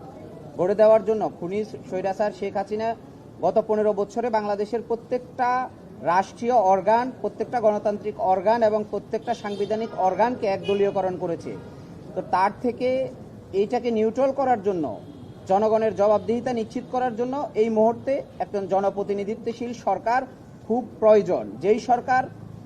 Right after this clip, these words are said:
একেবারে, মানে, মন্ত্রণালয়ে বসে ওয়ার্ডে কি হচ্ছে সেটা জানবে। এটা জনপ্রতিনিধিত্বমূলক সরকার ছাড়া, নির্বাচন ছাড়া আদৌ সম্ভব নয়।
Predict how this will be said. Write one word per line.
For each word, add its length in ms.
একেবারে, 480
মানে, 260
মন্ত্রণালয়ে 680
বসে 300
ওয়ার্ডে 420
কি 200
হচ্ছে 260
সেটা 260
জানবে। 340
এটা 360
জনপ্রতিনিধিত্বমূলক 1000
সরকার 380
ছাড়া, 280
নির্বাচন 460
ছাড়া 180
আদৌ 360
সম্ভব 420
নয়। 300